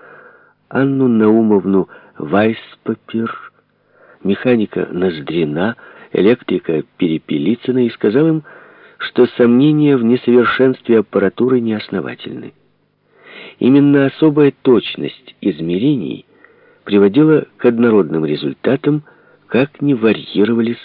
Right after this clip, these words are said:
условия опытов. Штрум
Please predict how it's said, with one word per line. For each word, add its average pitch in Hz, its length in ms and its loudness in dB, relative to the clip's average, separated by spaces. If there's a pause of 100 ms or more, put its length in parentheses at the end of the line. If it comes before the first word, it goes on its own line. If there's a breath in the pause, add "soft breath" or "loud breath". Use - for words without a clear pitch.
условия 170 520 -4
опытов. - 600 -10 (1900)
Штрум - 480 0